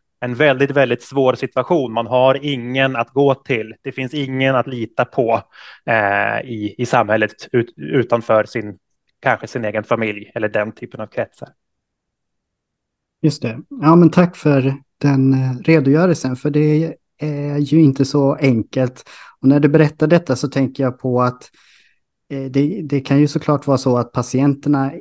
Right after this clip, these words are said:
Speaker 2: inte själva är medvetna om att de har blivit utsatta för tortyr.
Speaker 1: Nej, så kan det absolut vara. Eh, och, och det här själva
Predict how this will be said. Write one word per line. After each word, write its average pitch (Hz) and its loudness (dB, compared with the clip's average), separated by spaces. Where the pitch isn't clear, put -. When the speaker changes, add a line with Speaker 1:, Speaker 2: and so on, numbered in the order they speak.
Speaker 2:
inte 131 -4
själva 135 0
är 170 2
medvetna 127 0
om 117 -2
att 113 -6
de 117 -2
har 117 -2
blivit 117 -4
utsatta 120 -4
för 113 -4
tortyr. 120 0
Speaker 1:
Nej, 123 -2
så 156 0
kan 139 -4
det 131 -4
absolut 123 -4
vara. 117 -2
Eh, 113 -6
och, 139 4
och 131 4
det 139 4
här 139 4
själva 127 2